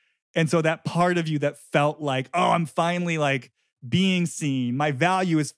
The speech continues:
finally being validated. These are the people that get me." And then it comes out that you're putting your time and energy essentially into a cult,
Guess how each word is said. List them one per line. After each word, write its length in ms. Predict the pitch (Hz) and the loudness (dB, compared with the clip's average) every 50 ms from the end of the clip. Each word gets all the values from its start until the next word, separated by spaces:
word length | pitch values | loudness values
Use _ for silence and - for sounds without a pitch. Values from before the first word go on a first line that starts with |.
| _ _ | _ _
finally 360 | 214 185 190 208 208 202 190 | 0 0 2 2 4 2 2
being 300 | 175 170 165 165 156 151 | 2 2 2 2 0 2
validated. 580 | 139 147 147 151 151 143 135 139 135 135 135 123 | 2 2 2 2 0 0 0 -2 -2 -2 0 2
These 240 | 190 226 226 214 | 2 2 2 2
are 40 | 208 202 | 2 2
the 100 | 202 180 | 0 0
people 320 | - - 190 175 185 165 | 2 0 0 0 0 0
that 240 | 151 147 143 135 117 | 0 0 -2 -2 -2
get 260 | - 156 185 - - | 0 0 0 0 -2
me." 340 | 156 139 131 123 123 123 120 - _ _ _ _ _ _ _ _ _ | -4 -2 -2 -2 -4 -6 -8 -12 _ _ _ _ _ _ _ _ _
And 140 | 151 156 160 | -2 0 0
then 100 | 185 220 | 2 0
it 120 | 220 185 | 0 -2
comes 360 | - - - 185 180 165 147 147 | -4 -4 -2 0 0 0 0 2
out 260 | 170 190 202 190 175 | 2 2 0 0 -4
that 80 | 170 160 | -6 -6
you're 160 | 151 139 143 | -4 -4 -6
putting 260 | 120 - 190 196 196 | -4 -4 -4 -4 -2
your 100 | 170 147 | -4 -6
time 260 | 127 - - 175 170 165 | -8 -8 -8 -6 -4 -4
and 80 | 156 | -4
energy 400 | 143 143 165 180 170 139 143 139 | -4 -2 -2 -2 -2 -2 -2 -4
essentially 420 | 131 113 - 165 151 139 147 135 131 | -4 -2 -2 -2 -2 -2 -2 -4 -4
into 240 | 127 123 117 120 113 | -4 -4 -4 -4 -6
a 60 | 107 - _ | -6 -8 _
cult, 680 | - - - 151 180 226 220 147 - 120 139 - - | -16 -4 0 0 2 2 2 -2 -4 -8 -16 -18 -20